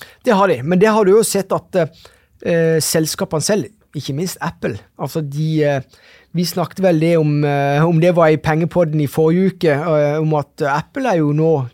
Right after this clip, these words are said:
de prøver å ta sine underleverandører, Foxconn er de som største, til å bygge opp kapasitet, blant annet i India. Eh, de ønsker å bygge opp kapasitet på amerikansk jord,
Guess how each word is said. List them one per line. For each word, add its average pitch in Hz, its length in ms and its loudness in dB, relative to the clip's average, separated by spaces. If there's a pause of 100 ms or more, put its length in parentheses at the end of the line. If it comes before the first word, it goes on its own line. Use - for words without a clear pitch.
de 185 80 -4
prøver 170 300 -2
å 170 40 -8
ta 151 160 -6
sine 160 540 -4 (380)
underleverandører, 175 720 2
Foxconn - 440 -8
er 123 100 -8
de 131 100 -6
som 127 120 -10
største, 139 440 -6 (540)
til 156 280 0 (120)
å 160 100 2
bygge 147 360 0
opp 160 180 -4
kapasitet, - 800 -4 (100)
blant 247 220 -6
annet 190 240 -2
i 165 80 2
India. 185 320 0 (800)
Eh, 156 560 0
de 160 120 -2
ønsker 156 240 -4
å 151 40 -2
bygge 151 160 -4
opp - 80 -18
kapasitet - 560 -10
på 131 100 -8
amerikansk 214 520 -2
jord, 208 180 -2